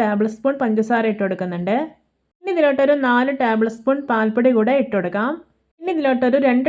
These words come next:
ടേബിൾ സ്പൂൺ ബൂസ്റ്റ് ചേർക്കുന്നുണ്ട്. ഈ ബൂസ്റ്റിന് പകരം നിങ്ങൾക്ക് ഹോർലിക്സും ചേർക്കാവുന്നതാണ്. നല്ലൊരു ഫ്ലേവറിന് വേണ്ടിയിട്ട് രണ്ട് ഏലക്ക തൊലി കളഞ്ഞ് ഇട്ട് കൊടുക്കുന്നുണ്ട്.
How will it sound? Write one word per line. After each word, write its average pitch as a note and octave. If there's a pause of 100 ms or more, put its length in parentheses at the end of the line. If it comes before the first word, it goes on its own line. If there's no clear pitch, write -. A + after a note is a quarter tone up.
(120)
ടേബിൾ A3
സ്പൂൺ C#4 (120)
ബൂസ്റ്റ് A3
ചേർക്കുന്നുണ്ട്. G3 (180)
ഈ - (100)
ബൂസ്റ്റിന് C4+
പകരം A#3+
നിങ്ങൾക്ക് G#3
ഹോർലിക്സും A3
ചേർക്കാവുന്നതാണ്. G3+ (500)
നല്ലൊരു E4
ഫ്ലേവറിന് C4+
വേണ്ടിയിട്ട് A#3
രണ്ട് A#3+ (100)
ഏലക്ക A3
തൊലി A3+
കളഞ്ഞ് A3
ഇട്ട് -
കൊടുക്കുന്നുണ്ട്. F#3